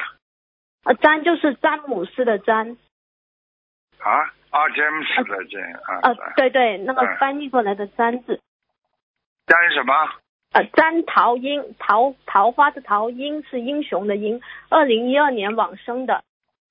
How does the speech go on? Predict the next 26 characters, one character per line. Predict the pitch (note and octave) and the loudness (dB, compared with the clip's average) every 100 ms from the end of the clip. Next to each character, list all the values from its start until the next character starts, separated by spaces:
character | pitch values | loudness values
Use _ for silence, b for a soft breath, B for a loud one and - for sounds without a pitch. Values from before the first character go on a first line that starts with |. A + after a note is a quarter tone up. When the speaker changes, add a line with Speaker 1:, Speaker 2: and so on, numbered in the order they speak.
| _ | _
Speaker 1:
是 | C#4+ | -10
同 | G#3+ G#3+ | -6 -4
修 | C4+ | 2
的 | F#3 | 2
母 | |
亲。 | D4+ | 4
Speaker 2:
男 | |
的 | E3 | 0
女 | A#2 G2+ | -2 -4
的？ | G#2 G2 G2 _ _ _ _ _ - | -2 -2 -8 _ _ _ _ _ -4
Speaker 1:
呃， | A3+ A3+ - | -4 -4 -8
女 | A3 A3+ G3+ | -4 -2 0
的， | A3 G#3 A3 | 0 0 -4
感 | G3 | -4
恩 | F#3 | -4
师 | G#3+ B3 | -8 -10
父。 | A3 F#3 - _ _ _ _ _ - | -8 -8 -10 _ _ _ _ _ -8
Speaker 2:
詹 | G#2+ G#2+ G#2 G#2 - | -6 -6 -8 -16 -6
桃 | G#2 F2 G2 - _ _ _ _ _ _ _ _ _ _ _ _ _ | -4 -4 -6 -14 _ _ _ _ _ _ _ _ _ _ _ _ _
英， | - C3 - C#3 A#2+ _ _ _ _ - | 2 4 4 0 -8 _ _ _ _ 2
英 | F3+ F#3 D#3+ | 4 4 2
是 | D#3+ C#3+ | 2 4
樱 | D#3 D#3 | 2 2
花 | C3+ D3 | 4 4
的 | C3 | 4
英。 | A#2 G2+ F#2 | 0 -2 -8